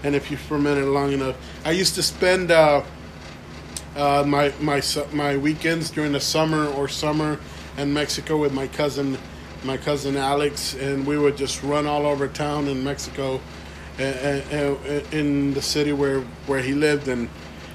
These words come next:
you know, it was hot, or we'd be riding bikes from one side to another, to,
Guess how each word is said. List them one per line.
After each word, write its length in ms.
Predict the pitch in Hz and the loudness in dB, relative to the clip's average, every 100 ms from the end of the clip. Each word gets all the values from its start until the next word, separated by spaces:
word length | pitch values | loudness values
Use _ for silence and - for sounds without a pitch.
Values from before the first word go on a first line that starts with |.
| - | -8
you 120 | 135 139 | 0 2
know, 180 | 135 | 4
it 120 | 147 151 | 4 2
was 140 | 139 | 0
hot, 400 | 151 160 165 160 | 4 6 8 8
or 160 | 143 151 | 6 4
we'd 180 | 156 | 4
be 100 | 151 | 4
riding 360 | 147 156 156 143 | 4 6 4 4
bikes 580 | 147 160 160 143 - - - - - | 6 6 6 2 -6 -10 -14 -16 -4
from 200 | 156 151 | -2 2
one 140 | 156 151 | 2 2
side 440 | - 151 151 156 - - - - | 2 4 4 0 -6 -14 -16 -8
to 140 | - 151 | -2 0
another, 360 | 151 160 160 | 4 4 4
to, 320 | 139 - 151 | 0 -4 -2